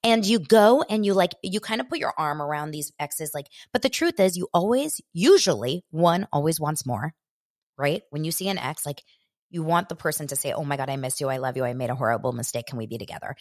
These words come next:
That's what Taylor wants Shep to do, I think. Shep also feels a little bit sad about Taylor, and he wants Taylor to be like, "I really missed you." They both want more from each other, but what they're giving is, "Hey,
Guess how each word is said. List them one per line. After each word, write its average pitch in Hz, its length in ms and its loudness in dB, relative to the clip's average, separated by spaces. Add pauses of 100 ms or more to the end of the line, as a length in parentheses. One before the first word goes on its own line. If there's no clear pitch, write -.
(220)
That's 262 200 2
what 302 80 0
Taylor 190 260 4
wants 127 320 0
Shep - 300 -6
to - 120 -10
do, - 120 -16 (760)
I 143 140 0
think. - 320 -16 (540)
Shep 285 500 4 (360)
also - 320 2
feels 185 360 0
a 165 40 -4
little 147 220 2
bit 139 160 0
sad 139 220 0
about 131 200 0
Taylor, 156 280 -2
and 190 80 -2
he 208 80 -2
wants 233 260 -2
Taylor 254 260 0
to 208 80 -4
be 180 120 -4
like, 170 160 -4 (120)
"I 175 160 -14
really 104 200 -8
missed - 340 -8
you." 50 200 -12 (760)
They 254 120 4
both 285 300 4
want 190 360 4
more 160 180 4
from 208 180 -4
each 208 140 -4
other, 240 160 2
but 180 220 2
what 165 140 2
they're 156 120 4
giving 165 240 2
is, 147 160 0 (160)
"Hey, 165 240 4